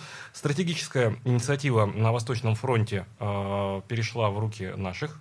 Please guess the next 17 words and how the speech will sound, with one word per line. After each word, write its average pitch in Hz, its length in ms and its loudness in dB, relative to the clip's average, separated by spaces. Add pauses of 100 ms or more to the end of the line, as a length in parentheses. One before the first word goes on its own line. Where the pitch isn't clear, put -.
э, 139 40 -18
войск. 147 560 -4 (500)
Э, 110 340 4
в 107 120 -2
тысяча, 139 360 -4
тысяча 156 200 -2
девятьсот 123 220 -4
сорок 123 140 0
четвертый 120 360 -2
год 131 140 -2
стал 131 320 0
годом 107 480 0
освобождения 107 680 0
территории 107 400 -2
Советского 104 380 -6
Союза 120 380 -2 (360)
от, 113 160 -6